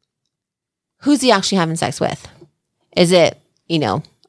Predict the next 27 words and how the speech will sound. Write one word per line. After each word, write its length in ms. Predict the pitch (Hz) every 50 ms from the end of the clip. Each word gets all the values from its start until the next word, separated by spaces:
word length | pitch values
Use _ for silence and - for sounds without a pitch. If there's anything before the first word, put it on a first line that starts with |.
| _ _
a 60 | 156
girl 200 | - 139 139 147
from 160 | - 165 160
the 60 | 160 156
internet? 520 | 170 196 202 202 202 196 196 196 185 - -
Is 100 | 156 -
it 120 | 131 -
this? 300 | - 190 196 190 190 -
Is 140 | 160 131 175
it 120 | - - 165
that? 320 | 202 196 190 190 180 -
You 60 | 190
know, 180 | 180 151 143 - - - - - _ - -
I 160 | 233 247 247
feel 460 | 240 - - 277 294 339 349 349 320
like 480 | 277 240 226 214 214 208 - - - - _ _ _ _ -
I 240 | 196 202 220 233 233
felt 560 | - - - - 208 202 175 - - - -
less 320 | 175 175 170 175 - -
important 680 | 185 160 151 - - 180 214 - 330 320 330 - 240 - _ - - - _ _
or 220 | 190 190 180 175
less 300 | 165 180 180 185 - -
valued 600 | 185 165 190 170 175 190 208 240 262 269 254 247 - - - - _
or 200 | - 185 180 180
less 580 | 180 180 185 160 175 170 - - - - - - _ _ _ _ _
sexual, 580 | _ - - 330 381 - - - 202 151 - 175
less 600 | 180 185 202 214 220 214 - - - - - -